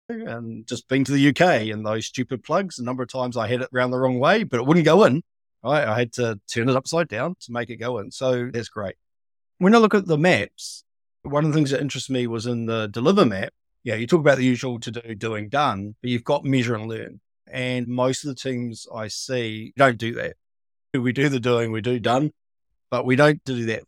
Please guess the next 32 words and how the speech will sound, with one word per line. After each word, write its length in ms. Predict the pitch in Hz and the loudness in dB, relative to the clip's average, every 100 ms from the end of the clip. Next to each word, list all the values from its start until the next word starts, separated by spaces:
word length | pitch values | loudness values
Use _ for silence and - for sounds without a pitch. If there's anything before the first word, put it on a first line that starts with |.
| - | -10
feedback 340 | 120 104 107 _ | -8 -8 -12 _
loop 280 | 110 113 101 | -12 -12 -12
of 80 | 107 | -16
measure 180 | 98 | -14
and 100 | 104 | -12
learn. 120 | 98 98 _ | -12 -14 _
I 80 | - | 4
like 220 | 165 226 | 6 6
the 120 | - 226 | 6 2
idea 280 | 202 190 | 2 0
of 80 | 165 | -2
it's 120 | - | -6
fractal. 520 | - 127 113 _ 98 104 _ _ 208 | -8 -8 -8 _ -16 -16 _ _ -20
So 520 | - 127 120 120 120 117 110 | -10 -2 2 2 2 -2 -4
because 320 | 117 - 170 | -6 -2 -2
it's 480 | - 151 - - - _ _ _ | -2 -4 -6 -14 -16 _ _ _
not 240 | 139 147 - | 2 2 2
prescriptive, 640 | 120 - 139 - - - - _ _ _ _ _ _ | -6 -6 -8 -10 -14 -16 -16 _ _ _ _ _ _
I 100 | 135 | -2
can 140 | 127 139 | 0 0
see 180 | - 151 | 2 2
how 80 | |
you 100 | 151 | 2
can 140 | 131 135 | 2 4
use 200 | 135 123 | 4 4
it 100 | 131 | -4
for 80 | 110 | 4
big 200 | 202 190 | 4 6
things, 380 | 208 190 180 | 6 8 6
for 120 | - 143 | 0 -6
small 300 | 151 143 135 | 0 -2 0
things. 600 | 147 131 131 127 113 | 0 0 0 -2 -4